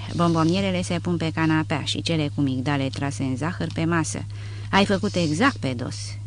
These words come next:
Îmi pare așa de bine că draga de Anet se simte mai bine. Pierre și cu mine eram atât de îngrijorați. Numai că se simte mai rău, înțelegeți? Mai rău, dragă. Întotdeauna înțelegi lucrurile de vantarier.”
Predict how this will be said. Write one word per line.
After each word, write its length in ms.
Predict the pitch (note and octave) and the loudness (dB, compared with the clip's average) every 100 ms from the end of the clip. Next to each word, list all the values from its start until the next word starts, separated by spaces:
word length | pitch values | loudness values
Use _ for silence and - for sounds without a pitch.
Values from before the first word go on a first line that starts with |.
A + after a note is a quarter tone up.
| - | 0
Îmi 140 | D#3 | 2
pare 180 | D#3+ D3+ | 4 2
așa 260 | C#3+ - D4 | 2 2 4
de 100 | G#3 | 2
bine 280 | D3 B2+ B2 | 2 -2 -2
că 120 | C3+ | -2
draga 340 | C3 C#3+ C#3+ C3+ | 0 0 0 0
de 100 | C#3 | 2
Anet 300 | C3+ C3+ D3+ | 2 0 0
se 140 | D3 | -2
simte 340 | C#3+ C#3+ C#3+ | 0 0 0
mai 200 | C#3+ C#3 | 2 2
bine. 280 | C3 C3+ C3 - - - - - - - | 0 0 -2 -6 -8 -10 -10 -10 -10 4
Pierre 220 | G3+ F#3+ | 6 6
și 120 | F3+ | 2
cu 140 | - | 2
mine 260 | D#3+ D#3+ D#3+ | 6 6 6
eram 200 | D#3 D3+ | 6 4
atât 280 | D3 D3 D3+ | 4 2 2
de 60 | |
îngrijorați. 880 | D3 D3 C#3+ C#3+ F#3 D#3 F#2 - - - - - | 2 4 2 0 0 0 -2 -6 -8 -6 -4 -4
Numai 300 | G3 G3 F#3+ | -2 2 2
că 140 | F#3 F#3 | 2 0
se 180 | F3 | 0
simte 340 | E3+ G3+ G#3 F3+ | 2 2 2 4
mai 240 | F3 E3 | 6 6
rău, 180 | F3 D#3 | 4 2
înțelegeți? 800 | B2+ G#2+ B2+ C#3+ C#3+ C3+ - - | 2 0 0 0 0 -2 -2 0
Mai 220 | D3 C#3+ | 4 4
rău, 180 | D3 E3+ | 4 2
dragă. 420 | B2 C3 B2 B2 - | 0 -2 -2 -4 -2
Întotdeauna 640 | - D#3+ G3+ D#3 D3 D#3+ B2+ | 2 4 6 4 4 4 2
înțelegi 480 | B2+ B2+ B2+ B2+ B2+ | -2 -4 -4 -4 -4
lucrurile 520 | B2 C3 B2+ B2+ B2 | -4 -2 -2 -2 -2
de 120 | C3 | -2
vantarier.” 760 | C3 C3+ C3 C3+ C3 C3 B2 | 0 0 0 -2 -2 -2 -2